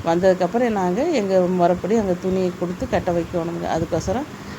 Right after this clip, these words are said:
நாங்களும் வேடிக்கை பார்த்துக்கிட்டு, "இன்னும் கொஞ்சம் ஊத்துங்க, இன்னும் கொஞ்சம் ஊத்துங்கன்னு" அவங்கள என்கரேஜ் பண்ணிக்கிட்டு,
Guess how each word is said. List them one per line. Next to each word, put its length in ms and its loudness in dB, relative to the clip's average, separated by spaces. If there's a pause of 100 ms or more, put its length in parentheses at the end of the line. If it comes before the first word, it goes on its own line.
(140)
நாங்களும் 420 2
வேடிக்கை 360 6
பார்த்துக்கிட்டு, 340 0
"இன்னும் 200 0
கொஞ்சம் 320 2
ஊத்துங்க, 260 0
இன்னும் 200 2
கொஞ்சம் 260 0
ஊத்துங்கன்னு" 340 -2
அவங்கள 240 2
என்கரேஜ் 500 0
பண்ணிக்கிட்டு, 420 -2